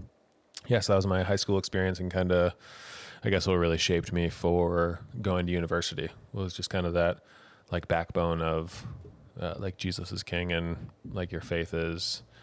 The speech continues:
your own. Uh, and then got to university, and I guess it kinda, like, I guess when the rubber hits the road and it becomes real,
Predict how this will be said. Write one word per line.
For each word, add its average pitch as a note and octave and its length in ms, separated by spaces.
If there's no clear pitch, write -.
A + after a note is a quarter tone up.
your E2+ 240
own. F2+ 300
Uh, E2+ 380
and - 60
then F#2+ 120
got F2+ 180
to F#2 80
university, F#2 480
and F2+ 100
I F2+ 60
guess F2+ 220
it - 80
kinda, F#2 480
like, E2 300
I F#2 40
guess E2 260
when E2+ 140
the E2 340
rubber F#2 260
hits F#2 200
the F#2 100
road F2+ 240
and F2+ 80
it E2 60
becomes F2 360
real, F2+ 420